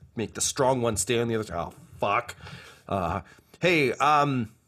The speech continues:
you guys really fucked me on this, you know? This is my maze, damn it."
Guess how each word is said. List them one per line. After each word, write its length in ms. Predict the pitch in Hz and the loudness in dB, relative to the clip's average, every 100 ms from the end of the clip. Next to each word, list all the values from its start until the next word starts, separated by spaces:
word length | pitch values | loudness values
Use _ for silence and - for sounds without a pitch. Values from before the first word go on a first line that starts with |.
| _ _ - | _ _ -12
you 60 | - | 0
guys 200 | 220 175 | 2 4
really 180 | 196 135 | 4 2
fucked 420 | - - 165 - | -2 -2 0 2
me 120 | 156 | 4
on 180 | 123 117 | 4 4
this, 220 | 110 - | 2 0
you 60 | 120 | 2
know? 360 | 123 135 139 - _ _ _ _ _ _ _ _ - | 4 4 4 -2 _ _ _ _ _ _ _ _ -2
This 160 | 170 | 0
is 120 | 185 180 | 2 4
my 260 | 226 220 | 4 4
maze, 400 | 185 196 170 135 | 4 4 4 2
damn 300 | 139 151 160 | 2 2 4
it." 160 | 185 | 2